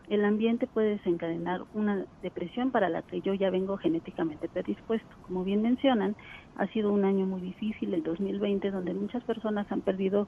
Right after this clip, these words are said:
seres queridos, pero el duelo ha estado presente no solamente en la pérdida de los seres queridos, sino en otras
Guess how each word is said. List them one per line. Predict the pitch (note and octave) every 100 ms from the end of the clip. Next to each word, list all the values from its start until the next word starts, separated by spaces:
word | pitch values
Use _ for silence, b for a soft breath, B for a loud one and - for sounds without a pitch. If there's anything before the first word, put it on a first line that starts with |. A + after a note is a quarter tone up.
| B B B -
seres | - G#3 A3+
queridos, | - G3 G3 A3+
pero | G3+ F#3+
el | F#3+
duelo | A#3 C4+ D4 -
ha | G#3+
estado | - B3+
presente | B3 F#3+ - G3+ A3
no | A3+
solamente | B3 C4 C4 G3+ G3
en | G#3
la | F#3
pérdida | - F#3 G3
de | F3+
los | -
seres | E3+ F#3 -
queridos, | F3+ F3 G3+ -
sino | F#3 F#3+
en | G3 G3+
otras | A3 B3+ B3